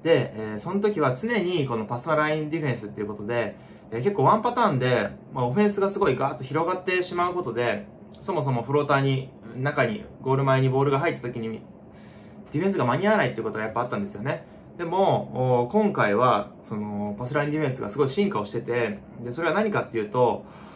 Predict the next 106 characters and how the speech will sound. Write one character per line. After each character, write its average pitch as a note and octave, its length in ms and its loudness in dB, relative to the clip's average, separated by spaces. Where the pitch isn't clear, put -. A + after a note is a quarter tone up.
こ A#2+ 60 -2
う、 - 20 -2
ハ G#3 160 0
ン A#3+ 60 0
ド B3 80 4
ア - 20 2
ッ B3 40 2
プ A#3+ 100 -8
デ B3 80 -2
ィ - 20 0
フ A#3 80 2
ェ E3 60 2
ン - 20 0
ス - 140 -6
っ - 20 -20
て A#2+ 60 -2
い A2+ 60 2
う - 20 -2
の A2+ 80 -4
も、 A2+ 500 0
お G#2 540 -6
ー、 - 20 -2
織 B2+ 140 2
り C3+ 40 4
交 C3 200 2
ぜ C3+ 80 0
て B2 40 2
い B2 100 -4
て、 B2 360 0
で、 A#2 40 -8
こ D3+ 140 -6
れ F3 120 2
が、 F3 380 4
い - 60 -6
や、 C#3+ 60 2
昔 G3 300 4
の G#3 100 6
日 G#3+ 60 6
本 A3 100 4
も C3+ 80 0
取 D3+ 160 2
り G3+ 40 4
入 G#3 100 8
れ G#3 40 2
た、 G3+ 140 4
取 F#3+ 320 -4
り G#3 80 6
入 G3+ 80 8
れ G3+ 80 8
て G3+ 180 -2
た E3+ 160 4
ん A#2 80 -2
で G#2+ 80 -2
す - 100 -12
け A2+ 100 -2
れ G#2 60 0
ど B2+ 120 -2
も、 F#3+ 400 2
ま D3 80 -2
あ、 D3+ 40 -2
僕 D#3+ 120 0
が C#3+ 80 8
現 C3 120 4
役 C#3 220 2
を C#3 40 4
し C3+ 80 -4
て D3 80 4
る C3+ 80 0
時 C#3 160 -2
な G#2+ 100 -2
ん G#2 80 -4
か A#2+ 80 -6
も D3 140 0
ハ C3+ 80 2
ン C3 80 2
ド C3 60 2
ア - 20 2
ッ C3 40 -6
プ C3 100 -6
デ C3 80 -2
ィ - 20 0
フ B2 80 0
ェ - 20 0
ン A2+ 40 -4
ス A2 200 -4
や A2 120 0
っ G#2+ 80 -12
て - 80 -8
た C3 100 0
こ A#2 80 -8
と A2 100 -8
も A#2 120 0
あ B2 40 2
る A#2+ 100 0
ん G#2+ 80 -4
で G2+ 80 -2
す - 80 -12
け - 100 -8
ど、 A#2+ 260 2
い - 20 -4
や、 - 60 -6
こ E3+ 220 -4
れ G#3 140 8
が G3+ 140 6
ま G3+ 140 2
た、 F#3+ 460 0